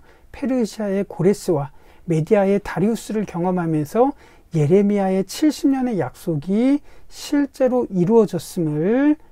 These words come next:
경험을 했고, 이것을 다니엘서 구 장에서 언급을 하고 있습니다. 에스겔은 바벨론의 포로로 잡혀가면서도 그곳에서 하나님의 회복을 환상으로 보게 됩니다. 이사야는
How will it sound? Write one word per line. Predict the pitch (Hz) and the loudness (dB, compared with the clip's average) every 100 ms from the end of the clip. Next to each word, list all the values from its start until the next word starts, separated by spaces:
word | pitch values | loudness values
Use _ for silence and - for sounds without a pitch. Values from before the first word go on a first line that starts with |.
| - | -20
경험을 | - - 156 185 180 | -10 -2 0 2 0
했고, | 147 - 208 220 | -2 -4 -4 -2
이것을 | 196 151 214 - 151 214 269 - - - | -2 -2 -4 -2 0 0 -4 -16 -20 -14
다니엘서 | - 156 180 190 190 202 | -6 -2 0 0 -2 -4
구 | 185 - | -6 -6
장에서 | 151 180 160 147 165 202 | -2 -2 -2 -4 -8 -6
언급을 | - 170 202 180 | -2 0 2 0
하고 | 165 156 | -2 -4
있습니다. | 143 - 160 147 151 - - - - - | -8 -10 -10 -8 -10 -12 -20 -20 -20 -6
에스겔은 | 156 - 220 233 170 156 233 - - | -4 -2 2 2 4 0 -2 -4 -14
바벨론의 | - 143 202 214 208 | -8 -2 0 0 -2
포로로 | - 320 302 214 143 | 0 2 2 2 -2
잡혀가면서도 | - - - 214 196 185 - 160 185 262 277 - - | -4 -10 -4 0 0 -2 -6 -2 0 0 -2 -10 -20
그곳에서 | - 170 156 196 185 - 143 165 247 - - - | -4 0 2 0 -2 -4 -2 -2 -2 -8 -20 -20
하나님의 | - 254 262 247 233 233 - | -6 -2 0 0 0 -2 -2
회복을 | 294 269 220 160 127 - - - | -2 0 0 0 -2 -10 -20 -12
환상으로 | - 269 269 247 165 | -2 -2 0 -2 -2
보게 | 139 170 | -2 0
됩니다. | 170 160 147 143 139 - - - | 2 0 -2 -6 -10 -16 -20 -2
이사야는 | 170 151 233 214 180 147 165 262 | -2 0 0 0 0 -2 0 -2